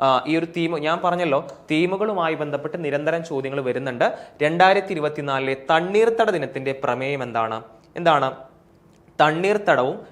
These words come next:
മനുഷ്യക്ഷേമവും, wetlands and human, human well-being എന്ന് പറയുന്ന തീമാണ് രണ്ടായിരത്തി ഇരുപത്തിനാലില് ഫെബ്രുവരി രണ്ടാണ് ലോക തണ്ണീർത്തട ദിനമായിട്ട് ആചരിക്കുന്നത്. So, അതിന്റെ പ്രമേയം എന്താണ്?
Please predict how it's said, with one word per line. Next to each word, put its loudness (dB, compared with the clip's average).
മനുഷ്യക്ഷേമവും, -6
wetlands 0
and -6
human, 0
human -4
well-being 0
എന്ന് -6
പറയുന്ന -4
തീമാണ് -4
രണ്ടായിരത്തി 4
ഇരുപത്തിനാലില് -4
ഫെബ്രുവരി 2
രണ്ടാണ് 2
ലോക 2
തണ്ണീർത്തട -4
ദിനമായിട്ട് -6
ആചരിക്കുന്നത്. -6
So, -10
അതിന്റെ -4
പ്രമേയം -6
എന്താണ്? -8